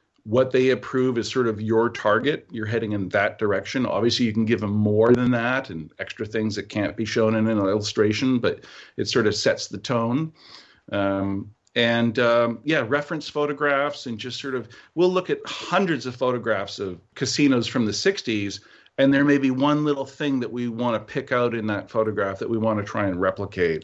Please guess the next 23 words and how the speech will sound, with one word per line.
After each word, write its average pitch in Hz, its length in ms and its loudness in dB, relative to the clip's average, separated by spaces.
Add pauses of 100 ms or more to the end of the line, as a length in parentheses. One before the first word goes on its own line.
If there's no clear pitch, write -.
(100)
or 98 440 2
an 104 100 0
idea. 98 400 2
Like, 104 180 -2
I, 120 140 2 (680)
although 143 300 4
I 202 80 4
don't 170 220 0
think 156 160 -6
we 147 100 -4
saw 135 340 0
it 139 100 -6
in 123 160 -2
the 117 60 0
movie, 117 580 -2 (460)
the 120 160 4
idea 160 380 4
that 143 140 -2
they 127 120 -2
lost 123 420 0
their 123 100 -6
gaming 120 440 -4
license, 98 560 -4